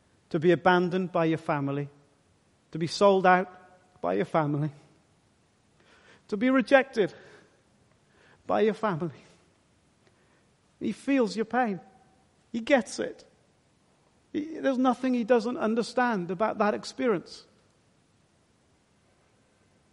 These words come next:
So what does he do now? You'd fully understand him saying,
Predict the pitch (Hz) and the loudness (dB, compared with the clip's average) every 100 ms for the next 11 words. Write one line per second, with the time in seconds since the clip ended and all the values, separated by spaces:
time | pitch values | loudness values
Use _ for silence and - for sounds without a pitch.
0 | _ _ _ _ _ _ _ _ _ _ | _ _ _ _ _ _ _ _ _ _
1 | _ _ _ _ _ _ _ _ _ - | _ _ _ _ _ _ _ _ _ -4
2 | - 359 285 285 247 294 294 220 123 - | 4 6 6 4 2 2 2 0 -2 -10
3 | - _ _ _ _ _ _ _ _ _ | -20 _ _ _ _ _ _ _ _ _
4 | _ _ _ _ _ _ _ _ _ - | _ _ _ _ _ _ _ _ _ -4
5 | 285 - - 311 294 269 254 - - 277 | -2 -2 2 6 6 6 4 2 4 4
6 | 254 185 185 185 - 254 214 170 | 4 2 2 0 2 6 6 4